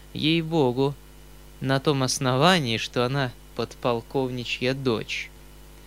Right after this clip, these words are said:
Теперь она разочаровалась и ужасно бесится. Впрочем, я, кажется, уж всё рассказал вам об этих делах и, признаюсь, ужасно не люблю сплетен, тем более, что мы только теряем драгоценное время.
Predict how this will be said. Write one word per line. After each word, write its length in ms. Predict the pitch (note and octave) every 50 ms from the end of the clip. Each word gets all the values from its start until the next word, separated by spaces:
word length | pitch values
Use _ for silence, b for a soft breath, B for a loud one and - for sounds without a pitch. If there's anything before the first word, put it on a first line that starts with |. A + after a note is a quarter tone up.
| B B B B - -
Теперь 320 | - E3 E3 - A#3 A#3+
она 220 | A3 G3+ G3+ G3
разочаровалась 920 | F3+ F3+ D#3+ D3+ - - - E3+ F3 E3+ F3 G3 G#3 G3 D#3+ C3+ B2+ - - F3
и 160 | E3 D#3+ D#3
ужасно 640 | D#3 E3+ E3+ D3+ E3 D3+ B2 G#2+ - - A2+ G#2+ G#2
бесится. 800 | G#2 G#2 A2 G#2 - - - - - - - - G1+ G1+ - - - - - - - - - - - - - - - - - - - - - - - - - - - - - - - - - - - - -
Впрочем, 800 | - - - F#3+ A3+ A3+ G#3 - - G#3 G3 G3 F#3+ F#3+ F#3 F#3
я, 240 | F#3 F3 F3+ F3+ F3
кажется, 560 | - F#3+ F#3 F3 E3 F3 E3 - - F3 E3
уж 180 | E3 E3 -
всё 240 | - - - - F#3+
рассказал 580 | F3 D3 A#2+ - - - B2+ A#2+ A#2+ B2 A#2 A2+
вам 200 | A2+ A#2 A2+ A#2
об 100 | A#2 A#2
этих 320 | A#2+ A2 - B2+ A#2+ A#2
делах 460 | A2+ B2 B2+ C3+ D#3 D#3 C#3+ - -
и, 100 | B2 A2+
признаюсь, 680 | - - C3 C3 C3 B2+ C#3 D3 D3+ C#3+ B2+ A#2 - -
ужасно 440 | C#3+ C#3 D3 F3+ E3+ D3+ - - A#2+
не 160 | A#2 A#2 A#2
люблю 300 | A#2 A2+ A2 A#2+ A#2 A#2+
сплетен, 680 | A#2 - - - A2+ A#2 A#2 A2+ G#2+ - - A2 A2+ A2 B B B B B B B
тем 180 | - - D#3+ E3
более, 200 | F#3 F#3+ F3+ E3+
что 180 | - - -
мы 140 | D#3+ E3 E3
только 400 | D#3 - - E3+ E3 D#3 - E3
теряем 420 | D#3 - E3+ E3 E3+ E3+ D#3+ D3+ C3+
драгоценное 680 | C#3+ C#3+ C#3 D3 C#3 - - D#3+ D3 D3 D3 D3 D3 C#3+
время. 440 | C#3+ C3 B2 A2+ G#2+ A2 G#2+ G#2+